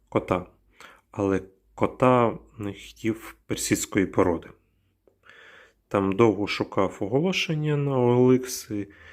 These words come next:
і знайшов оголошення, кицечку в-, там продавали, не пам'ятаю, чи шістсот, чи п'ятсот гривень.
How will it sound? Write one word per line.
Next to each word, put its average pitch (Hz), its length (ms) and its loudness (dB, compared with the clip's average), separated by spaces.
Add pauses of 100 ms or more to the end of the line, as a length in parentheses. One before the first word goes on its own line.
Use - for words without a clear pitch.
(380)
і 101 380 2
знайшов 98 840 -2
оголошення, 135 800 2
кицечку - 640 -6
в-, 127 520 -8
там 107 200 -2
продавали, 113 680 4 (640)
не 113 160 -4
пам'ятаю, 101 560 -2
чи - 120 -8
шістсот, - 440 -2
чи - 120 -6
п'ятсот - 360 -4
гривень. 143 360 2